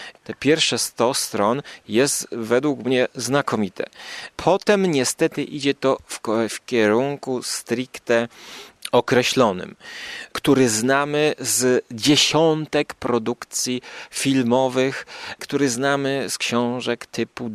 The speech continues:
Jack Ketchum i Poza sezonem, ale autor Paul Tremblay, który napisał to w czasie teraźniejszym, tak jak scenariusz filmowy.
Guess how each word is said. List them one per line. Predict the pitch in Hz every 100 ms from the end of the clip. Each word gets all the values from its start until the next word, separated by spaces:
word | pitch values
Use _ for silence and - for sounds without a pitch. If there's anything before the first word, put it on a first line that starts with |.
| 107
Jack | 117 - -
Ketchum | 113 113 117 113 110
i | 107
Poza | - 117 120 113
sezonem, | 107 117 110 113 113 113 120 - - - - - -
ale | 139 151 156 190 -
autor | 131 110 104 123 139 - _ -
Paul | 131 120
Tremblay, | - 110 98 95 127
który | - 113
napisał | 113 - 139 107 104
to | 110
w | 95 - -
czasie | - 127 113
teraźniejszym, | - 117 104 98 95 85 - 98 123 - - -
tak | 104
jak | 98 -
scenariusz | - 107 117 101 85 82
filmowy. | - 90 85 60 -